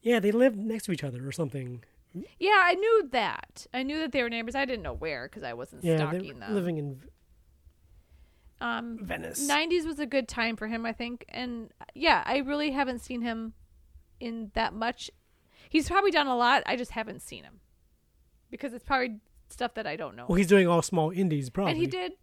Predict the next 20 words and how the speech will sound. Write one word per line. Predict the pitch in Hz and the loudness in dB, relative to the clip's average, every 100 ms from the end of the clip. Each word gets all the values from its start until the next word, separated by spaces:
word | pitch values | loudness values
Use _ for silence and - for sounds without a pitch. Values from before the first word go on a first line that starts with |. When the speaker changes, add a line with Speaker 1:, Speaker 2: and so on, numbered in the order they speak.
| _ | _
Speaker 2:
take | 233 220 | -14 -10
time | 262 247 | -10 -10
off | 233 233 | -10 -14
to | - | -16
be | 294 320 | -12 -10
a | |
writer, | 359 415 202 185 - | -6 -4 -6 -10 -4
Speaker 1:
Mm-hmm. | 180 160 170 | -2 -2 -4
Speaker 2:
just | - - | -12 -16
like | 220 | -14
his | 294 - | -14 -12
character. | 220 196 - - | -10 -10 -18 -6
Speaker 1:
Mm-hmm. | 160 139 - _ _ _ _ _ _ _ _ _ _ - - - _ _ _ _ _ _ - - 226 | -4 -4 -10 _ _ _ _ _ _ _ _ _ _ -20 -20 -20 _ _ _ _ _ _ -20 -14 -8
Speaker 2:
Um, | 226 220 214 - - _ _ _ _ - | -8 -8 -12 -16 -20 _ _ _ _ -6
Speaker 1:
I | |
wanna | 285 330 277 | -2 0 0
ask | 185 185 - | -2 -4 2
him | 190 | 2
about | 160 160 | 4 2
Maya. | 147 143 143 127 | 2 -2 -2 -4